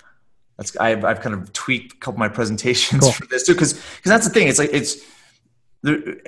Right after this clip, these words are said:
Speaker 1: everyone looks at their life and it's like, "Okay, I can't, I don't have enough time." I mean, how often people say that? It's like, "I've, you know, I've all this done. I'm doing this and this and this and this." It's like, everybody has the time. It's just the priority associated with how you allocate it. This right here just kind of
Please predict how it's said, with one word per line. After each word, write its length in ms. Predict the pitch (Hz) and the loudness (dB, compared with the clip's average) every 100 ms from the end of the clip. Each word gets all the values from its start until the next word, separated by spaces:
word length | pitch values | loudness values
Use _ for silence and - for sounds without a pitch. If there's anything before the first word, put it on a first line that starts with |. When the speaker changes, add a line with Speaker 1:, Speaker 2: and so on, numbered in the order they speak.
| - | 0
Speaker 1:
everyone 400 | 156 190 185 147 | 2 6 4 6
looks 200 | 170 170 | 4 4
at 80 | 143 | 2
their 100 | 123 | 2
life 280 | 113 131 165 | 4 4 4
and 100 | 123 | 0
it's 100 | 117 | 2
like, 100 | 127 | 2
"Okay, 240 | 143 151 | 2 2
I 100 | 127 | 0
can't, 280 | 131 151 147 | 0 0 2
I 40 | 143 | 4
don't 80 | |
have 100 | 151 | 4
enough 160 | 147 135 | 2 0
time." 400 | - 135 110 101 | 0 2 2 0
I 40 | 98 | -2
mean, 120 | 110 | 0
how 220 | 127 123 110 | 0 0 0
often 280 | 123 113 | -2 -2
people 280 | 101 117 101 | -8 -8 -8
say 180 | 101 113 | -4 -2
that? 140 | 98 | -2
It's 100 | 95 | -4
like, 80 | 107 | -2
"I've, 160 | 107 104 - _ _ - | -2 -2 -8 _ _ -4
you 80 | |
know, 80 | 101 | -2
I've 100 | 101 - | -2 -4
all 140 | 110 | -4
this 200 | 107 147 | -2 -2
done. 180 | 147 139 | 0 2
I'm 120 | 110 | 0
doing 180 | 104 110 | -2 -2
this 180 | 143 - | -2 -4
and 80 | 131 | -4
this 140 | - | -4
and 80 | 123 | -6
this 100 | - | -6
and 40 | |
this." 120 | 131 - _ _ | -6 -8 _ _
It's 80 | - | -12
like, 100 | 123 | 0
everybody 380 | 160 185 147 117 | 4 6 4 2
has 560 | 107 117 113 104 - | 0 0 0 -2 -8
the 260 | 110 98 107 | -12 -6 -6
time. 400 | 101 107 104 98 | -6 -4 -2 -2
It's 100 | - | -4
just 200 | 117 - | -4 -4
the 60 | 113 | -4
priority 520 | - 110 113 107 98 | 0 2 2 0 -4
associated 480 | - 110 98 104 101 | -4 -4 -6 -4 -6
with 120 | 98 | -4
how 80 | 101 | -6
you 140 | 98 107 | -2 0
allocate 420 | 110 110 101 - | 0 -2 -10 -12
it. 140 | - _ _ _ - | -14 _ _ _ -14
This 340 | 110 147 147 | 0 0 4
right 180 | 147 123 | 4 2
here 320 | 139 135 120 | 2 2 2
just 300 | 107 110 107 | 2 -2 -4
kind 140 | - | -4
of 120 | 110 | -4